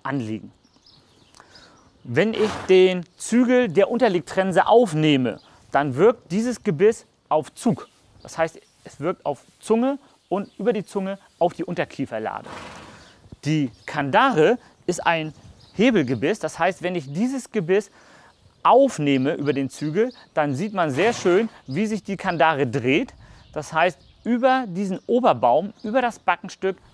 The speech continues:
über das Genickstück wird der Wirkpunkt Genick angesprochen. Ab einem Winkel zwischen Maulspalte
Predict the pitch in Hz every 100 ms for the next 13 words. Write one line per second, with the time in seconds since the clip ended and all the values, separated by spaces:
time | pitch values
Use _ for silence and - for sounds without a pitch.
0 | - 185 240 220 - 165 156 - - 202
1 | - - _ 113 147 226 - _ _ 156
2 | 120 139 208 - 202 202 196 - - 160
3 | 185 - - 131 113 - 117 110 104 -
4 | _ - - 196 220 175 208 170 135 233
5 | 269 262 - 175 147 143 208 247 - 202
6 | 220 226 226